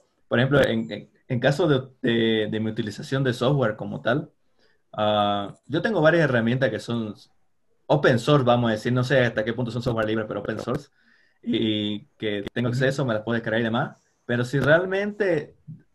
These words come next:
Speaker 1: hay, la herramienta ya no me cumple la necesidad que tengo, busco una herramienta de paga. Y,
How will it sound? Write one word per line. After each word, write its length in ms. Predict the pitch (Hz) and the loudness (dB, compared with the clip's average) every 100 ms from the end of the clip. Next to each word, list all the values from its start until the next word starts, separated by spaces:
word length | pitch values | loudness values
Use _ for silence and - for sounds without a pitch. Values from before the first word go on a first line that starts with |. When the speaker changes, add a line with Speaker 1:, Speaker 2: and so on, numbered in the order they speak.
| _ | _
Speaker 1:
hay, 300 | 143 156 165 - | 2 2 0 0
la 140 | 143 | 2
herramienta 500 | 135 139 156 175 175 | 4 2 0 0 0
ya 120 | 160 160 | 0 0
no 120 | 165 | 0
me 140 | 156 | -2
cumple 320 | 156 170 170 156 | -2 -4 2 4
la 140 | 139 | 2
necesidad 500 | 131 127 131 135 151 | 0 -4 -4 -2 -2
que 100 | 170 | -4
tengo, 480 | 143 160 185 262 - _ _ - - - | -4 -4 -4 -8 -12 _ _ -20 -18 0
busco 280 | 202 220 | 0 2
una 140 | 180 135 | 4 4
herramienta 400 | 123 113 107 107 | 4 2 0 -2
de 120 | 104 | -2
paga. 460 | - 190 170 - - _ _ _ _ _ - | 4 6 6 0 -10 _ _ _ _ _ -4
Y, 560 | 120 123 120 120 117 | 2 4 4 2 0